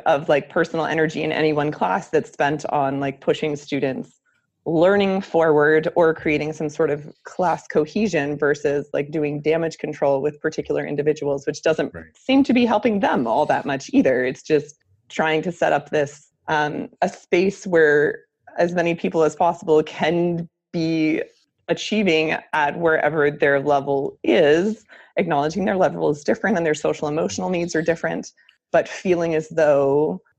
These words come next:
Speaker 1: that it's not happening in a way in which the majority of people are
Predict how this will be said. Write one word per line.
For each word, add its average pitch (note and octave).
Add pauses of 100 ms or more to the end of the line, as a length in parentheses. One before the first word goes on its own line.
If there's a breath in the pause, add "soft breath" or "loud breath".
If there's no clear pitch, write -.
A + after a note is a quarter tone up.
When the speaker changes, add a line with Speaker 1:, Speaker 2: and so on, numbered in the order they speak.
Speaker 1:
that D3
it's D#3
not D3 (300)
happening D#3+
in D#3+
a D3+
way D3
in D3+
which D3
the D#3+
majority D3+
of C#3+
people -
are C#3+